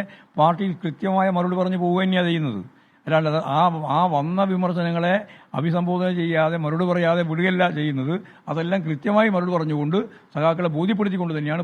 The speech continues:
പാർട്ടി മുന്നോട്ടേക്ക് പോകുന്നത്. അല്ലാണ്ട് ഏതെങ്കിലും ആരെങ്കിലും പറയുന്നത് പോലെ അതെല്ലാം ഇങ്ങനെ മുഴച്ചു നിൽക്കുകയാണെന്നുള്ളൊരു തെറ്റിദ്ധാരണയും വേണ്ട. അതൊക്കെ കൃത്യമായി പാർട്ടി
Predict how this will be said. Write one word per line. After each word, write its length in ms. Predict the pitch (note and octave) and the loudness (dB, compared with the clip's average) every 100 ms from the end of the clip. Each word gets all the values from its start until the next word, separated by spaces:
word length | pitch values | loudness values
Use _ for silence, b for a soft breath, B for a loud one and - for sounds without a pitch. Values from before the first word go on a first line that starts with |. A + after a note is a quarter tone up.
| E3 | -2
പാർട്ടി 180 | D3+ D#3+ | -2 -2
മുന്നോട്ടേക്ക് 300 | D3+ C#3 A#2+ | -4 -4 -4
പോകുന്നത്. 180 | A#2 A#2 | -6 -6
അല്ലാണ്ട് 260 | C3+ D#3+ D#3+ D#3+ B B - C#3 | -4 -4 -6 -8 B B -4 -2
ഏതെങ്കിലും 300 | D#3+ F3+ F3 D#3 | 0 0 2 2
ആരെങ്കിലും 320 | E3+ F3+ F3 | 2 -2 -2
പറയുന്നത് 280 | E3 E3+ E3+ E3 | -2 -2 -2 -2
പോലെ 180 | D#3+ D3+ D#3 B B C#3+ | -2 -4 -8 B B -6
അതെല്ലാം 220 | D#3+ F3 | -4 -2
ഇങ്ങനെ 160 | E3+ E3 C#3+ | -4 -2 -2
മുഴച്ചു 260 | D#3 D#3 D#3 | -4 -4 -4
നിൽക്കുകയാണെന്നുള്ളൊരു 600 | D#3 F3+ E3 E3 E3 D3 | -4 -4 -4 -4 -6 -6
തെറ്റിദ്ധാരണയും 460 | D3+ D#3 D#3+ D#3 C3 | -4 -4 -4 -6 -6
വേണ്ട. 120 | C3 D#3 E3+ | -4 -4 -4
അതൊക്കെ 300 | D3+ D3+ G3 F3 | -8 -8 -10 -10
കൃത്യമായി 380 | D#3 E3 E3+ E3+ | -8 -6 -6 -6
പാർട്ടി 180 | D3 D#3 | -6 -6